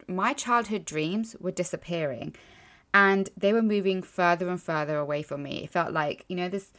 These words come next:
white light that was just becoming smaller and smaller and smaller.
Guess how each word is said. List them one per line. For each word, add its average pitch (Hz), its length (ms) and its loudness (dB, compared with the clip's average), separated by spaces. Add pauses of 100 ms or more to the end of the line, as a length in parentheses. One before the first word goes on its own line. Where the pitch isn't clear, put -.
(100)
white 170 340 2
light 143 400 0
that - 180 2
was 160 200 -4
just - 520 0
becoming 151 460 -4
smaller 165 480 -2
and 175 180 -4
smaller 143 440 -8
and 156 120 -10
smaller. 175 540 2